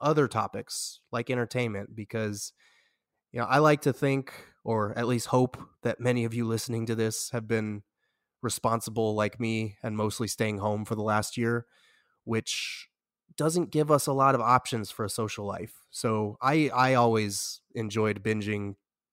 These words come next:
T V shows and movies, and that's, that's gone double for the last year with the pandemic and everything that's been going on, staying home a lot.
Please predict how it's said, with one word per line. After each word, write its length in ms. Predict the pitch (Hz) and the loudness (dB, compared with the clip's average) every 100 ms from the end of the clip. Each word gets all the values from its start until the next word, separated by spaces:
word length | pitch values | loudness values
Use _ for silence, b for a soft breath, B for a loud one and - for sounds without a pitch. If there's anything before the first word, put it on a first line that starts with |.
| _ | _
T 160 | - 120 | -6 -4
V 140 | 110 | -2
shows 360 | 107 117 110 107 | -2 2 2 2
and 140 | 101 | -2
movies, 500 | 104 110 110 110 107 b b b b b - | 0 0 0 -2 -4 b b b b b -10
and 500 | 107 101 98 98 98 - - _ _ _ _ _ _ - | -8 -6 -8 -10 -12 -16 -20 _ _ _ _ _ _ -2
that's, 320 | 110 107 - - _ | 0 0 -4 -18 _
that's 320 | 110 - - | -2 -2 -6
gone 280 | - 107 101 | -4 -2 0
double 440 | 101 120 101 95 - | 2 2 2 -4 -6
for 140 | 120 | -4
the 60 | 104 | -2
last 340 | 104 104 - | -2 -2 -4
year 400 | 110 110 101 98 _ _ - | -2 0 -2 -6 _ _ -10
with 280 | 110 98 - | -8 -6 -8
the 80 | 110 | -6
pandemic 540 | 110 101 107 110 104 | -4 -2 -2 -2 -4
and 100 | 104 | -4
everything 300 | 101 101 104 | -4 -4 -6
that's 160 | 98 - | -8 -10
been 140 | 104 | -6
going 280 | 101 98 101 | -4 -2 -2
on, 220 | 110 101 | -2 -2
staying 260 | - 110 101 | -4 -4 -2
home 200 | 117 113 | -2 -2
a 40 | |
lot. 280 | 101 98 | -2 -2